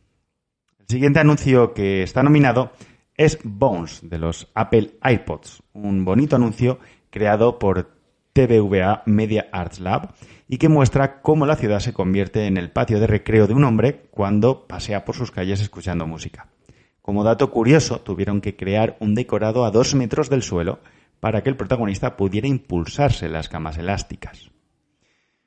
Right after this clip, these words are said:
Eh, Jeep tiró de nostalgia con Ground-, eh,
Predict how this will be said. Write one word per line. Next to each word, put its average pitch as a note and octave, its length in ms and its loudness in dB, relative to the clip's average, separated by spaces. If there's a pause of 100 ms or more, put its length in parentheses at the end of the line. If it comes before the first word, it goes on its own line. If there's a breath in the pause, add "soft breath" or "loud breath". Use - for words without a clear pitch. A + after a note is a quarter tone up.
(580)
Eh, F2 420 0
Jeep D#3+ 340 4
tiró G#2+ 220 6
de D3+ 80 4
nostalgia C3 800 0
con C3+ 380 -2
Ground-, A2 500 2
eh, F2+ 240 -2